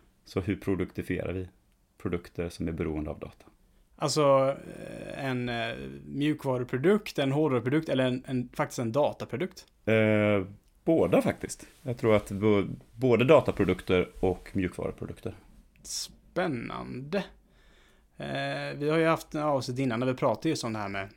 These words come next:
Speaker 2: dataprodukt, eh, kanske inom konceptet, eh, data mesh. Så att jag är jättenyfiken för att höra hur, ja, ni på Einrad, eh, jobbar med, med data. Jag har ju vissa tankar och idéer om, eh, hur den industrin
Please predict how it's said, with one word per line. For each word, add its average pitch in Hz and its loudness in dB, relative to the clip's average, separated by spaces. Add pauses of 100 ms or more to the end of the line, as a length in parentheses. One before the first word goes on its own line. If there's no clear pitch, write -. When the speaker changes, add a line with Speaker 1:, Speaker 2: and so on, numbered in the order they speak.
(220)
Speaker 2:
dataprodukt, 113 -8
eh, 127 -18
kanske 120 -18
inom 117 -10
konceptet, - -14
eh, 113 -12
data 117 -10
mesh. - -8
Så 135 -4
att 131 -4
jag 156 2
är 156 -2
jättenyfiken 139 -2
för 175 -2
att 156 -2 (100)
höra 135 2
hur, 123 0 (480)
ja, 147 -6
ni 135 -2
på 135 0
Einrad, 131 0
eh, 170 2
jobbar 123 0
med, 127 -2
med 120 -4
data. 127 -4 (260)
Jag 160 0
har 180 4
ju 175 6
vissa 180 2
tankar 147 0
och 151 2
idéer 147 2
om, 156 2
eh, 151 -6
hur 123 0
den 120 -4
industrin 151 2